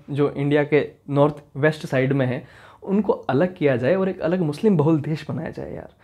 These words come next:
इसी को दोस्तों हम लाहौर ऑफर नाइनटीन फ़ोर्टी के रूप में भी जानते हैं। तो ये लोग पाकिस्तान का ऑफर लेके आए थे। अच्छा, और, और, और फॉरवर्ड ब्लॉक में आपको बता चुका हूँ, ये हिटलर। फिर दोस्तों अब गोविंद वल्लभ भाई पंत, ये भी आपको मतलब सब कुछ मैं बता चुका हूँ।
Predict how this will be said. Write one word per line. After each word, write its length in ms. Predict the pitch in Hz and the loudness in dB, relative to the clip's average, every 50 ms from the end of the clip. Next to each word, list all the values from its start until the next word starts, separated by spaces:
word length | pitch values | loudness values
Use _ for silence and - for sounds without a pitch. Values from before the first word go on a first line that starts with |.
| - - _ _ | -20 -20 _ _
इसी 200 | 165 175 - 226 | -6 -2 0 2
को 80 | 220 220 | 4 6
दोस्तों 220 | 185 180 185 185 | 4 6 4 4
हम 60 | 165 147 | 4 6
लाहौर 300 | 127 113 127 160 180 170 | 6 6 8 6 6 6
ऑफर 300 | - 151 143 - 160 151 | 4 0 0 0 0 0
नाइनटीन 320 | 143 131 131 139 143 139 | 0 -2 0 0 -2 -4
फ़ोर्टी 260 | 135 - 127 120 139 143 | -2 -4 -4 -4 -2 0
के 80 | 143 | 0
रूप 120 | 135 131 135 | 0 0 0
में 120 | 135 127 | 0 0
भी 80 | 139 131 | 0 0
जानते 340 | 123 - - - - - 120 | -2 -2 -4 -4 -4 -6 -6
हैं। 140 | 127 - - - - - _ _ _ _ | -6 -8 -12 -20 -20 -20 _ _ _ _
तो 60 | 175 170 - | -6 -4 2
ये 160 | 190 180 214 208 | 6 8 8 8
लोग 180 | 208 196 190 | 8 4 2
पाकिस्तान 400 | - 151 151 156 139 156 147 143 | 0 0 0 -2 -2 -2 -2 -2
का 80 | 139 139 | 0 -2
ऑफर 200 | 123 - 135 120 | -2 -2 -2 -4
लेके 220 | 123 - - 117 | -4 -6 -6 -6
आए 160 | 110 - 139 - - | -6 -6 -8 -10 -12
थे। 40 | - - - _ _ _ _ _ - | -16 -16 -18 _ _ _ _ _ -8
अच्छा, 440 | 131 - - - - - - 151 151 - _ _ _ _ _ - - _ _ _ _ _ _ - - _ _ - | -8 -8 -8 -14 -12 -8 -8 -8 -8 -12 _ _ _ _ _ -20 -20 _ _ _ _ _ _ -20 -20 _ _ 2
और, 220 | 156 - 156 - | 4 4 4 4
और, 320 | - 139 143 - - - - | 2 0 0 0 0 0 2
और 280 | 135 139 165 190 190 - - _ _ _ _ _ _ _ _ | 4 4 4 4 2 -2 -10 _ _ _ _ _ _ _ _
फॉरवर्ड 280 | - 143 139 151 143 139 | 0 2 4 4 4 4
ब्लॉक 220 | 135 143 135 127 | 2 2 2 2
में 80 | 135 127 | 2 0
आपको 180 | 127 131 139 | 0 0 -4
बता 180 | 127 117 - 127 | -4 -2 -2 -2
चुका 240 | 127 151 147 - 131 | -2 -2 -2 0 0
हूँ, 160 | 139 143 - - - - - - - _ _ _ _ _ _ _ _ _ _ _ _ _ _ | 0 -2 -6 -12 -20 -20 -20 -20 -20 _ _ _ _ _ _ _ _ _ _ _ _ _ _
ये 160 | 139 135 131 135 | 2 2 2 4
हिटलर। 400 | 110 170 208 - 175 143 143 139 - - - - _ | 2 -2 -4 4 4 4 4 4 -2 -12 -20 -8 _
फिर 120 | - 214 190 | 6 6 8
दोस्तों 280 | 196 202 190 - 185 | 8 4 4 4 4
अब 180 | 175 151 151 147 | 2 2 2 2
गोविंद 280 | 143 147 156 160 160 | 4 4 6 4 4
वल्लभ 240 | 151 151 151 160 147 143 | 2 2 2 2 2 2
भाई 120 | 151 151 | 0 -2
पंत, 280 | 147 147 139 143 143 - | 0 0 -2 -2 -2 -4
ये 160 | 156 156 156 | -2 0 0
भी 160 | 151 156 151 | 2 2 2
आपको 280 | 147 139 - - 151 143 | 2 2 0 0 -2 -2
मतलब 220 | 131 139 131 135 139 | 0 0 -2 -2 -2
सब 180 | - 151 139 | -4 -4 0
कुछ 120 | 156 143 151 | 0 0 0
मैं 100 | 143 127 | 2 0
बता 200 | 127 127 127 123 | 0 0 0 0
चुका 220 | 131 131 120 - 120 | 0 -2 -2 -2 -4
हूँ। 160 | 120 117 | -4 -6